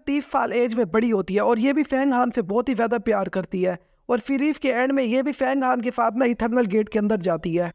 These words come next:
फिर नेक्स्ट नंबर पे जो मेन फीमेल लीड आती है उसका नाम है इमोर्टल निंग लोंग।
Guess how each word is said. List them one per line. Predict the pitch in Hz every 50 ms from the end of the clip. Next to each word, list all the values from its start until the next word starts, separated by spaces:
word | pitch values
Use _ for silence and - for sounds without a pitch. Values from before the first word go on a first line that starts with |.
| _ _ _ _ _ _ _ -
फिर | - 277
नेक्स्ट | 269 269 294 302 - 330
नंबर | 311 285 285 294
पे | 262 277
जो | 202 254 233
मेन | 247 269 294 311
फीमेल | 285 285 277 269 269 262
लीड | 254 262 277 247
आती | 247 247 233 285
है |
उसका | 277 - - 262
नाम | 254 240 247 254
है | 269 247
इमोर्टल | 247 240 240 240 247 247 262 247
निंग | 226 220 226 233 226 214
लोंग। | 190 180 175 170